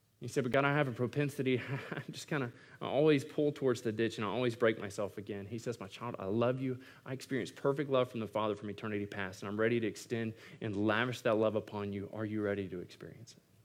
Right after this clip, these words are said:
He said, "But I, I fail to abide." He says, "You receive my love before you're ever able to abide." Like, "But I'm drifting away." He's, "My love persists. My call to you persists. I am the good shepherd. I laid down my life.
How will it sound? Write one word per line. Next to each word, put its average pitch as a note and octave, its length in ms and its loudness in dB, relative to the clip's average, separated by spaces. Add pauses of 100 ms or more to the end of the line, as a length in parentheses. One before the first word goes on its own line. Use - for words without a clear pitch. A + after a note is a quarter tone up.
(1600)
He - 60 -16
said, A#2+ 100 -2
"But C3+ 100 8
I, C3+ 120 6 (300)
I C#3 60 0
fail D#3 420 10
to C#3+ 140 8
abide." A#2+ 440 6
He A2 160 -2
says, A2 280 -2
"You C3+ 80 0
receive C#3+ 420 2
my C#3 100 2
love A2+ 260 4
before A#2 260 0
you're A2 140 4
ever B2 220 4
able A#2 220 4
to A2 80 2
abide." F#2+ 300 -4 (1700)
Like, C3+ 160 2
"But E3 100 10
I'm D3+ 100 8
drifting E3 500 10
away." D3 340 10
He's, C3+ 200 2
"My B2 140 4
love D3 400 8
persists. C#3 560 2
My A#2 140 0
call D#3 400 8
to D3+ 60 4
you C#3+ 80 4
persists. B2+ 400 0
I B2 160 2 (120)
am D3+ 260 6
the D3 80 4
good C3 220 2
shepherd. C3 400 4
I A#2+ 180 4
laid C#3 380 8
down C#3 160 8
my B2+ 140 6
life. A#2+ 280 6